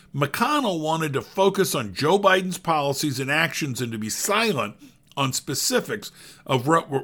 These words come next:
what Republicans would do, leading to my buddy's criticism. If I want someone to solve problems, if elected, my preference would be Rick Scott. If I want someone who can win an election and get a few things done,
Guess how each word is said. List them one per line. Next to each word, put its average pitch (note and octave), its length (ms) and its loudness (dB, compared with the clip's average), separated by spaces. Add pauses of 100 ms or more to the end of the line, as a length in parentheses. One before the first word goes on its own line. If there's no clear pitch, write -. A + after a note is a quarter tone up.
(140)
what D3+ 300 4
Republicans D3+ 800 0
would C#3 260 0
do, B2+ 460 4 (300)
leading A3 420 4
to F#3 80 4
my E3+ 180 0
buddy's C3+ 460 2
criticism. A3+ 640 -2 (1200)
If D3+ 200 2
I A3+ 240 4
want A3 340 -2
someone F#3 360 0
to C3+ 80 -2
solve D3+ 340 0
problems, B2+ 680 -2
if - 240 0
elected, C3 640 -4 (120)
my G3+ 180 0
preference F3+ 520 2
would A2+ 100 -6
be A2+ 140 -4
Rick A2+ 220 -4
Scott. - 440 -2 (600)
If C#3 220 0
I G3 160 4
want G3 320 -2
someone E3+ 320 2
who C3+ 120 2
can A#2 260 -6
win B3+ 200 4
an D4+ 120 0
election D#3+ 520 0
and A#2+ 120 -4
get C#3 160 4
a C3 40 6
few C#3 220 -6
things A2 340 -6
done, F#3+ 460 -2